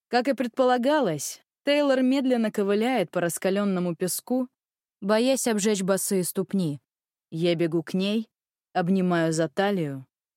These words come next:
притягиваю к себе. «Встань на мои башмаки». «О!»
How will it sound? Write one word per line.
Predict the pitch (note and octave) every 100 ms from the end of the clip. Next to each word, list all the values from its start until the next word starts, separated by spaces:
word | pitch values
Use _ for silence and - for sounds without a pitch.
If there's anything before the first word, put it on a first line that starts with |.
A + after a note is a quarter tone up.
| _
притягиваю | F3 E3 F3+ E3 E3 D#3+ D#3
к |
себе. | - E3+ D#3 C#3 C3+ _ _ _ _ _ _ _ _ _ -
«Встань | - G#3+ G#3
на | G#3
мои | G3+ G3+ F#3
башмаки». | F#3 - G3 - D#3+ C#3 _ _ _ _ _ _ _ _ -
«О!» | B3+